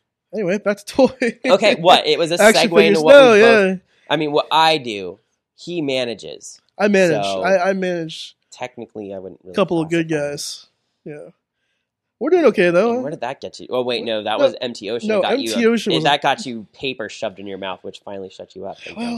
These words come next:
Speaker 2: God.
Speaker 1: you know, I found a better tag team, so it's fine.
Speaker 2: Mm-hmm. Okay.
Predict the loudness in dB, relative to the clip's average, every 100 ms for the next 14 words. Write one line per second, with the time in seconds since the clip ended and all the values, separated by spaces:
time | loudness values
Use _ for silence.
0 | -10 -6 -4 -4 -4 -4 -2 -4 -6 -6
1 | -6 -10 -18 -20 -18 -14 -12 -12 -16 -20
2 | _ _ _ _ _ _ _ -16 -14 -18
3 | -20 _ -4 -4 -8